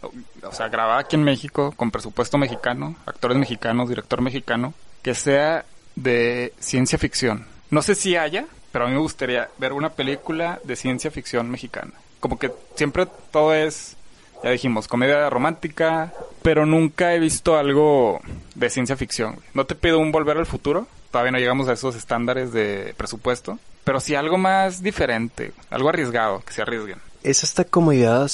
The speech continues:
Speaker 2: hacer películas, por ejemplo, ahorita que está muy de moda el Godín contra Mi Rey, que volvieron a hacer otra cosa igual. No tengo problema en que lo hagan, pero estoy seguro que no se arriesgan a,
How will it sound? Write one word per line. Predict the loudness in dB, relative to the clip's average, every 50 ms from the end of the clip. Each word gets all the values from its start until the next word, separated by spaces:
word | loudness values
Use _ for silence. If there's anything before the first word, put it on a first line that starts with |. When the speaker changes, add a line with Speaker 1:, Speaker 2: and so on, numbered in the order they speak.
| -6 -8 -8 -8
Speaker 2:
hacer | -6 -4 0 0 0 0 0
películas, | 0 0 2 2 0 0 0 2 4 6 6 6 4 2 -2 -8 -16 -20 -20 -10 -6
por | -6 -4
ejemplo, | -4 -4 -4 -2 0 2 2 2 2 4
ahorita | 2 2 2 0 -2 -2
que | -2 -4
está | -4 -2 0 2 2 2 2
muy | 2 2 2 4 4 4 4
de | 4 4 4 4 4 4 2 0 -2 -6 -10 -6 0
moda | 2 2 4 4 4 4
el | 4 4 4 4 4
Godín | 4 4 4 4 4 4 2 2
contra | 0 0 -2 -2 -2 -2 -2 -2 0 0 -2 -4 -4 -2
Mi | 0 0 2
Rey, | 2 2 2 2 2 0 -2 -6 -14 -20 -20 -20 -20 -12 -4
que | -2 0
volvieron | 2 2 2 4 4 4 4 4
a | 4
hacer | 2 2 0 0
otra | 2 0 2 2 0 2
cosa | 2 0 0 0 0
igual. | 2 2 2 2 0 -2 -6 -8 -2
No | 0 0 2
tengo | 2 2 2 2 2
problema | 2 2 2 4 4 4 4 4
en | 2
que | 0 0
lo | 0 2 2
hagan, | 2 2 0 -2 -2 -2
pero | 0 0 0
estoy | 0 0 0 0
seguro | 2 4 4 6 4 4 2
que | 2 0
no | 0 2 0
se | 0 0 0
arriesgan | 0 2 0 0 0 2 2 2
a, | 2 2 0 0 -2 -4